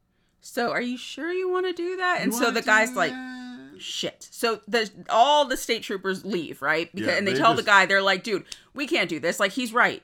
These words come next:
Speaker 1: He's right. We can't even be here. I'm not getting fired about this." So, yeah, we're leaving.
Speaker 2: I did like that whole bit because it, we,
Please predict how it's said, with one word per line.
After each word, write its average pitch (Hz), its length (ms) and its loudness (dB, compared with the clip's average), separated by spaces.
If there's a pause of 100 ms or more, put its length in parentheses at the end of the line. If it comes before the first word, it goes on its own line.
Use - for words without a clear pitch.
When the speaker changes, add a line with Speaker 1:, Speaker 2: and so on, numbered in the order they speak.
(120)
Speaker 1:
He's 202 280 -10
right. 202 240 0
We 170 100 -10
can't - 200 -4
even 175 240 -4
be 170 160 -6
here. 165 320 -2 (400)
I'm 233 280 6
not 170 200 4
getting 156 200 -4
fired 151 320 -2
about 151 260 -2
this." 151 240 -6
So, 156 280 -4
yeah, 147 280 -2
we're 170 140 -2
leaving. 160 260 -8 (300)
Speaker 2:
I 185 80 -2
did 254 140 -4
like 165 420 -6
that 143 240 -6
whole 139 180 -8
bit 131 260 -4
because 120 300 -10
it, 117 220 -10
we, 117 340 -10